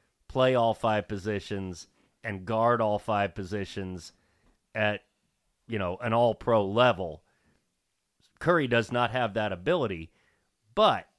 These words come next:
as a facilitator and as a scorer,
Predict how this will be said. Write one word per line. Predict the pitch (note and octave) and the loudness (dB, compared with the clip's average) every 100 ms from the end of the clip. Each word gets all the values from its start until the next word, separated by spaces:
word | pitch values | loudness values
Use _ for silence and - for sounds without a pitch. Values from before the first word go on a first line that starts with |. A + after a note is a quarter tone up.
| _ _ _ _ _ _ _ _ _ _ - | _ _ _ _ _ _ _ _ _ _ -6
as | A#2+ G#2+ | -4 -4
a | G2+ | -6
facilitator | G2+ - E3+ F3 E3 C#3 B2+ A#2+ A#2+ G2 | -12 -10 -4 -2 -2 0 0 0 -2 -4
and | G2+ | -4
as | G2 F2 | -4 -6
a | |
scorer, | - - - C#3 B2+ F2+ E2+ E2+ | -14 -14 -6 -2 -2 -2 -4 -10